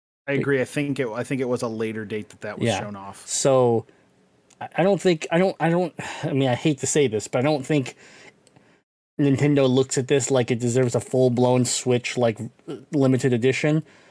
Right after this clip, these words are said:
Speaker 2: But I could see a Switch Lite coming in that, coming in that nice Metroid colors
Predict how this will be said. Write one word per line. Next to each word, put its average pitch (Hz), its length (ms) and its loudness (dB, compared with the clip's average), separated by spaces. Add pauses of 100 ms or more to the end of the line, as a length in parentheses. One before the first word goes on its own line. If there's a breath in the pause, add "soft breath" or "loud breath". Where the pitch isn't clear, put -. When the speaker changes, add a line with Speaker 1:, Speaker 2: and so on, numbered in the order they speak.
(260 soft breath)
Speaker 2:
But 131 100 0
I 135 80 2
could 160 380 2
see 151 300 4
a 131 60 4
Switch - 420 0
Lite 120 320 2
coming 123 320 0
in 117 120 4
that, 113 240 2 (200)
coming 139 260 2
in 127 120 4
that 120 140 2
nice 120 280 0
Metroid 120 420 0
colors 117 600 0